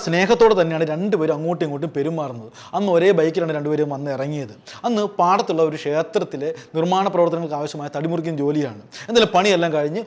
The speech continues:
വൈകിട്ടോടെ സന്തോഷത്തോടെ രണ്ടുപേരും പിരിയുകയാണ്. ബൈജു വീട്ടിലെത്തി. സ്വാഭാവികമായിട്ട് ഭാര്യയും ഭർത്താവും തമ്മിൽ കുറച്ച് പിണക്കമെല്ലാം ഉണ്ടല്ലോ. രണ്ട് മുറിയിലാണ് കിടക്കുന്നത്. അങ്ങനെ കുറച്ച് സമയം കഴിയുമ്പോഴത്തേക്കും ഈ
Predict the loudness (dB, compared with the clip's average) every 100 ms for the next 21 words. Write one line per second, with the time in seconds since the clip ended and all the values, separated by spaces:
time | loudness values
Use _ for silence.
0 | -4 2 4 4 0 -4 -6 -4 0 2
1 | 2 2 2 0 0 -2 -4 -4 -4 -2
2 | -2 -4 -10 -14 -20 -18 2 4 4 2
3 | -4 -2 2 2 0 -10 -14 -20 -20 _
4 | _ _ _ _ _ -10 -4 -2 -2 -4
5 | -4 -4 -4 -6 -6 -6 -8 -10 -6 -4
6 | -2 -2 -2 -2 -6 -10 -14 -20 -8 -4
7 | 0 0 2 2 0 -4 -8 -8 -12 -16
8 | -20 -20 -8 -2 0 0 -2 -8 -8 -4
9 | -2 0 0 0 -2 -4 -4 -4 -4 -8
10 | -12 -20 _ _